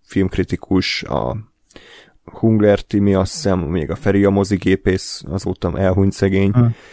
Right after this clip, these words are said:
Speaker 1: Tehát voltak, ö, tök jó ilyen újságíró vendégeik, és, és tényleg mindig lehetett számítani, hogy mit tudom, minden szerdán kijött a Vox Rádió, beszéltek a box, box office-ról, beszélt egy, egy-két hírről, és a hír, a hét legfontosabb premierjeiről. És, ö, és megbízhatóan szállították a,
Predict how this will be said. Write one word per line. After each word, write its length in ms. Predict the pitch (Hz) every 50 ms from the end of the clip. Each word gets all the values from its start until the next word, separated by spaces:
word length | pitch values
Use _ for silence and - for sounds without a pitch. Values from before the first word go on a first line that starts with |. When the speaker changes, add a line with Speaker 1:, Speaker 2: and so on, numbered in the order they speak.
| - _ _
Speaker 1:
Tehát 220 | - 113 110 107 -
voltak, 480 | 127 139 135 117 - - 101 - -
ö, 200 | - 110 107 104 101 -
tök 180 | - 110 -
jó 120 | - 101 95
ilyen 120 | 95 98
újságíró 500 | 104 104 - - 98 95 92 95 98 98
vendégeik, 540 | 95 117 131 135 135 127 123 120 113 110 -
és, 200 | 104 101 - - -
és 160 | 107 98 -
tényleg 280 | - 107 95 92 92
mindig 360 | 101 104 98 92 98 95 98 110
lehetett 360 | 113 104 95 90 - 98 92
számítani, 580 | - - 110 95 90 90 90 - - 95 92
hogy 120 | 92 92 95
mit 140 | 110 120 -
tudom, 180 | - 95 95
minden 240 | 107 107 98 90 92
szerdán 540 | 85 - - 165 170 156 139 131 131 120 113
kijött 300 | - - 113 92 - -
a 60 | 98
Vox 240 | 104 135 135 - -
Rádió, 340 | 123 113 110 107 104 98 98
beszéltek 500 | 95 98 - - - 92 - - - -
a 40 | -
box, 260 | - 135 151 - -
box 300 | - 123 127 131 - -
office-ról, 380 | 117 104 - 107 95 - - 98
beszélt 400 | 92 95 87 - - 87 85 -
egy, 140 | 80 - _ _ _
egy-két 420 | - - 92 98 - - - - -
hírről, 320 | - 139 143 127 113 101
és 160 | 101 - -
a 200 | 110 95 95 -
hír, 320 | 98 104 98 92 95 101 - _
a 200 | - - - 101
hét 280 | 98 101 101 95 - -
legfontosabb 540 | 98 92 - - 90 87 90 - - - -
premierjeiről. 800 | - 90 78 76 69 67 65 64 69 71 71 - 73 71 71 - - _ - - - - - - - -
És, 320 | - 107 113 - - -
ö, 200 | 135 127 127 127
és 180 | 120 120 123 -
megbízhatóan 680 | - 139 131 110 98 95 - - 101 - - 101 98 98
szállították 760 | - - 107 98 95 98 - - 101 - - 101 92 98 -
a, 140 | 98 95 -